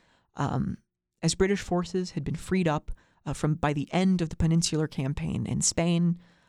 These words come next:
uh, two thousand and five hundred men were then diverted, uh, to a new campaign that was organized, uh, to be conducted in the Chesapeake Bay.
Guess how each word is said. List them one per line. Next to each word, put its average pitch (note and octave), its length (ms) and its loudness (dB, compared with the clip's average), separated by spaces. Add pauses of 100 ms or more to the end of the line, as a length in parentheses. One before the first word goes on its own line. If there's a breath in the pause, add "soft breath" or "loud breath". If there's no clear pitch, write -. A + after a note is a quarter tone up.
(180 soft breath)
uh, D#3 100 -6 (200)
two C4 180 2
thousand F#3 540 0 (100)
and E3 120 -4
five F#3+ 360 -2
hundred E3+ 360 2
men B2+ 380 0 (360 soft breath)
were E3 80 2
then D#3+ 160 2
diverted, E3 640 -2 (380)
uh, D3+ 100 -8
to E3 140 0
a D#3+ 60 4
new F3+ 180 4
campaign C3+ 580 -4
that C#3 80 -2
was - 100 -6
organized, D3 600 -2 (320 soft breath)
uh, D3 160 -2
to - 100 -8
be D#3+ 80 2
conducted C#3+ 560 -4
in C#3 120 -2
the - 60 -4
Chesapeake - 640 -2
Bay. - 300 -6